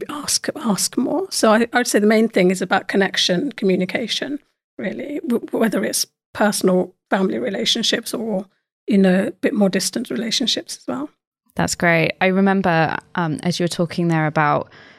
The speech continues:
Speaker 2: kind of online relationships, it's a great tip, like, hanging back at the end of a call. I used to work with, um, Vicky, Vicky, if you're listening, hello,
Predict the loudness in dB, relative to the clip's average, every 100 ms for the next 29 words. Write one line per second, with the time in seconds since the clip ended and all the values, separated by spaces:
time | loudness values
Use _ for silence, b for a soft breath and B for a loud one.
0 | B -4 -2 -2 0 2 4 4 6 4
1 | 4 4 4 4 2 2 2 2 2 2
2 | 0 -2 -4 0 0 0 0 -2 0 -2
3 | -2 0 2 2 2 -2 -2 -2 0 0
4 | 0 -4 -2 2 2 2 0 -4 B B
5 | B B 0 2 2 0 0 4 4 2
6 | 0 -8 -10 -2 2 2 0 -4 -16 _
7 | 0 2 2 2 2 0 0 -4 _ _
8 | -18 -18 _ _ _ -2 -2 0 -2 0
9 | 0 2 2 2 -2 0 -2 -2 0 0
10 | 0